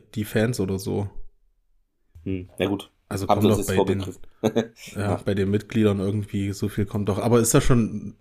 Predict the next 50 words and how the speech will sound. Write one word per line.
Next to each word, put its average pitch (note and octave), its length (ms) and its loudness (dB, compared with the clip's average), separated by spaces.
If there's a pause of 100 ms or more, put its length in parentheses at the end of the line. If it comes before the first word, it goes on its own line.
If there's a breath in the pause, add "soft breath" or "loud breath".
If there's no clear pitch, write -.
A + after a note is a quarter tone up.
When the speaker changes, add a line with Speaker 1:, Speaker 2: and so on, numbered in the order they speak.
Speaker 1:
jemand A2 400 2
raus, A#2+ 340 4
wer A#2+ 120 2
da G#2 80 0
Speaker 2:
Also G#2 180 4
Speaker 1:
drauf C3 100 0
ist? F3 280 0
Speaker 2:
man A2 220 2
will B2+ 160 6
da B2+ 200 6
achtzig - 440 -4
bis G#2+ 160 -2
hunderttausend A2 480 0
Euro A#2+ 460 2
wohl G#2+ 340 0
grob - 280 -6
einnehmen. A#2 520 -2
Das - 180 -14
erhofft F#2 440 -8
man A2+ 140 -2
sich G#2+ 160 -8
jedenfalls. G#2 460 -2 (400 loud breath)
Ähm, G2 280 2
ich G2+ 80 2
Speaker 1:
Hm. G2 80 -2
Speaker 2:
muss F#2+ 140 -8
mal F#2+ 120 -4
scrollen G2+ 420 -2
in G2 80 -4
dem G2+ 140 -4
Artikel. G2+ 340 -6
Genau. F#2+ 320 -2 (320 soft breath)
Es - 380 0
sollen G2+ 240 4
jetzt - 180 -2
im A2 140 -2
Idealfall G2 640 0
dreißig G2 400 -2
potenzielle G2+ 460 -2
Trikotsponsoren G2 920 -2 (720)
eben F#2 380 -4
kaufen G2 400 2
und F2+ 260 -6
bis - 240 -4
jetzt - 500 -2
Montag, F3 320 -4
okay, E2 220 -4
es D#2+ 100 -8
ist - 140 -16
dann, D#2 160 -8